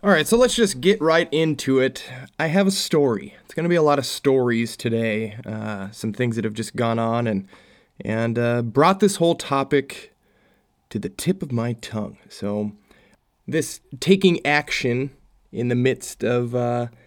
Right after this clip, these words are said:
tense situations. I mean, we know by the title of this episode, the whole fight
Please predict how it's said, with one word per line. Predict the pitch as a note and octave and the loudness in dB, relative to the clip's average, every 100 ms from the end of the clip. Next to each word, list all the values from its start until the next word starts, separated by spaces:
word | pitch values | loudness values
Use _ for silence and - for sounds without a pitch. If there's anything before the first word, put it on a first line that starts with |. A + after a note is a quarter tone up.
| _ _ - | _ _ -8
tense | - D#3 - | -4 -2 -4
situations. | - D3 D3+ D3+ D#3+ - G2+ A2+ | -6 -4 -2 0 0 0 -2 -2
I | |
mean, | A2+ A2 | -2 0
we | A2 | 0
know | A2+ | 0
by | G#2+ A2 | 0 0
the | |
title | G#2+ A2 G#2+ G#2+ | -2 -4 -2 -2
of | G#2+ | -2
this | G#2 - | -4 -6
episode, | B2+ A#2+ - B2+ E3+ - - - - _ - | -8 -6 -2 -2 -2 -6 -20 -20 -20 _ -10
the | B2+ | -6
whole | A#2 C3 C3 C3+ | 0 4 4 4
fight | C3 - D#3 D3+ C3+ - - | 0 0 2 2 0 -6 -16